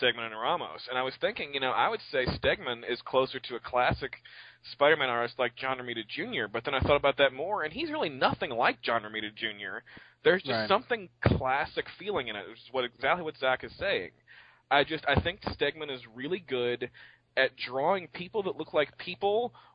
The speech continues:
Speaker 1: while still drawing Spider-Man action that moves. And a lot of people, it seems like, are good at one or the other. Like, they're really good at one or the other.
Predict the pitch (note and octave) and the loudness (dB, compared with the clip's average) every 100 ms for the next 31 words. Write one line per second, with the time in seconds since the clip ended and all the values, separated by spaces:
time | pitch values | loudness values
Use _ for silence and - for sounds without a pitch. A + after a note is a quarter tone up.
0 | _ C3+ C3+ C#3 C3 - E3 E3+ E3 C#3+ | _ 2 4 4 2 -4 -2 -2 -2 0
1 | D3 D3 C#3 C#3+ C3+ - _ - - - | 4 4 4 0 -14 -18 _ -12 -12 -12
2 | _ E3 E3+ F3+ F3 E3 - C#3 C#3+ - | _ 4 4 2 2 0 2 0 0 -2
3 | D#3 C#3+ B2 A2 G#2+ A2 A#2+ C3 G#2+ D#2 | -6 -4 -2 -2 -6 -6 -2 -2 -2 -12
4 | - - - - - - - C3+ B2+ B2+ | -18 -16 -16 -20 -20 -4 2 2 4 4
5 | E3+ G3+ F#3 E3 D3+ C3+ - D3 C#3+ C3+ | 2 0 -10 -10 -8 -8 -8 -10 -8 -6
6 | A#2+ - C3 C3+ C3+ G#2+ A#2 C#3 C#3+ B2+ | -8 -4 0 2 2 -2 -4 -2 0 0
7 | G2+ A#2 C#3+ E3+ F3 A#2+ A2 A2 A2 G#2+ | 2 2 2 0 -2 -4 -2 -4 -4 0
8 | C#3 C#3+ A#2+ G#2 G2 - A#2 B2 G#2+ G#2+ | 2 2 2 0 -2 -2 -2 0 2 4
9 | C#3 D#3+ | 4 2